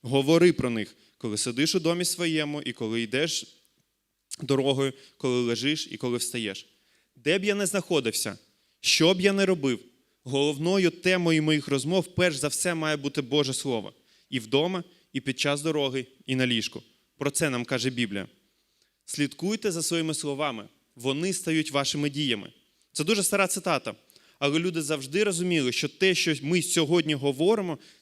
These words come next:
те може стати нашими діями завтра. Сьогодні це можуть бути жарти, плітки, обговорення, суперечки або сварки. Завтра це може бути втіленими в наше життя.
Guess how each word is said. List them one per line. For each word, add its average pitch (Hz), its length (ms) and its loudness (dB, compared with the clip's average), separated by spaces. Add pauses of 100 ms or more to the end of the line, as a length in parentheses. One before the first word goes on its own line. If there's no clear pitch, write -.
те 185 120 4
може 175 280 -2
стати 180 340 -4
нашими 165 420 -4
діями 160 420 -2
завтра. 135 460 -2 (1080)
Сьогодні 185 400 0
це 175 120 2
можуть 160 280 2
бути 143 280 -2
жарти, 160 380 0
плітки, 160 440 0
обговорення, 147 520 0
суперечки 156 560 -4
або 151 180 -4
сварки. 202 480 -2 (720)
Завтра 143 360 0
це 180 120 0
може 151 200 0
бути 127 260 -6
втіленими 139 600 -4
в 104 60 -8
наше 117 240 -4
життя. 110 380 -8